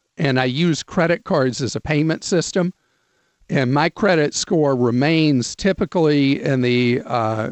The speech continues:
very high seven hundreds or low eight hundreds, just depending on my current utilization of credit cards. And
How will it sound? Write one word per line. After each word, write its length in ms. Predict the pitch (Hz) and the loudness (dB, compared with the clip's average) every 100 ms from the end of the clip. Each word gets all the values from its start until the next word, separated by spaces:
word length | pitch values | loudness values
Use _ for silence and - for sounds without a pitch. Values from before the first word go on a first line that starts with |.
| - | -8
very 300 | 135 156 170 | -2 0 0
high 220 | 147 151 | 0 0
seven 380 | - 180 147 143 | 0 0 0 0
hundreds 460 | 135 135 127 123 - | 0 2 2 0 0
or 140 | 120 | -4
low 420 | 113 143 143 135 | -2 0 2 2
eight 280 | - 131 127 | 0 0 0
hundreds, 580 | 131 123 104 101 98 - | 0 -2 0 -2 -2 -6
just 240 | 127 110 | -6 -6
depending 480 | - 151 139 117 117 | -6 -2 0 0 0
on 260 | 110 107 101 _ _ _ _ _ _ _ - | 0 -2 -4 _ _ _ _ _ _ _ -6
my 280 | 143 117 113 | -2 -2 -2
current 400 | - 165 139 127 | -2 0 0 0
utilization 800 | 135 127 117 131 123 - 135 101 | 0 0 -2 0 0 0 -4 -4
of 400 | 113 104 101 - | -6 -6 -6 -6
credit 380 | 185 147 147 | -2 0 -2
cards. 440 | - 139 98 90 - _ _ _ _ _ - | -2 -2 -2 -4 -10 _ _ _ _ _ -4
And 540 | 170 151 139 135 131 | 0 2 2 0 -2